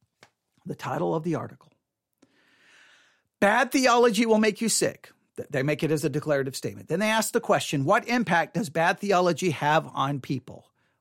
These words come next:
Where is this going? Let's find out. This is, uh, how many paragraphs is this article? One, two, three, four, five, six, seven,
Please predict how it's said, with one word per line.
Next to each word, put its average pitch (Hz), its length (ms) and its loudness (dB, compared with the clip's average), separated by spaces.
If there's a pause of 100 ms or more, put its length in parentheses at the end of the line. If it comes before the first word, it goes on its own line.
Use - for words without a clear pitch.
Where 160 360 0
is - 220 -2
this 175 300 0
going? 135 540 -2 (480)
Let's 147 280 -4
find 165 360 0
out. 110 300 -4
This 135 220 -4
is, 131 240 -2
uh, 123 380 -4 (420)
how - 160 -6
many 196 160 0
paragraphs 135 580 -2
is 117 120 -6
this - 180 -6
article? 110 440 -8
One, 190 400 0
two, 156 380 -2
three, 180 440 -4
four, 123 440 -8
five, 170 500 -2
six, - 440 -10
seven, 165 500 -2